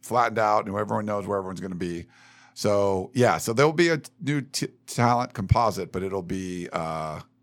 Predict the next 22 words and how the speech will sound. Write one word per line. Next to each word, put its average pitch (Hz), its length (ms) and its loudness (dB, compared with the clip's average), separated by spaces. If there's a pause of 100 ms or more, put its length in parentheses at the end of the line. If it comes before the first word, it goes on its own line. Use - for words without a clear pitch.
(100)
in, 85 240 -8
like, 80 260 -12
August 76 380 -2
is 90 140 -10
when 85 160 -8
they 76 80 -12
usually 78 280 -12
do 80 140 -10
it. - 100 -10 (760)
Do 113 100 -4
you 127 100 2
have 127 200 0
any 123 160 2
other 120 140 2
info 123 180 0
on 120 100 2
that, 120 160 0
Chris? 131 240 -2
Is 87 120 -8
that, 92 180 -8 (420)
that 95 160 -8
correct? 101 380 -6